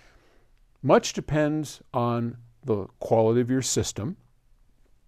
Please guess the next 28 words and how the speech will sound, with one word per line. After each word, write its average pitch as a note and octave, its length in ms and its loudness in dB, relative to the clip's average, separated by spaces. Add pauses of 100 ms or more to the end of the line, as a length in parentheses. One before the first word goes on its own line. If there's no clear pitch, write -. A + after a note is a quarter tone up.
(360)
If - 200 -8
you B2+ 120 2
take A2+ 420 -2 (320)
the - 200 -4
average A#2 420 0
home A2+ 460 -4
audio G2+ 420 -2
system F3 500 -2 (420)
and G2+ 220 -8
you G2+ 160 -4
play, G2+ 1120 -2 (1500)
oh, C#3+ 420 8 (160)
like, A2 220 2 (200)
uh, A#2+ 300 -4
an B2 160 -2
Octave B2+ 440 0
record G#2+ 560 0 (200)
that, G#2+ 380 -4 (200)
uh, G2 400 -8 (240)
it, G#2+ 200 -4
let's A#2+ 160 -4
say B2 100 2
you G#2+ 160 2
downloaded A2 580 2
some A2 180 -6
of G2+ 140 -6
Octave G#2 400 -2
Records. G2 600 -4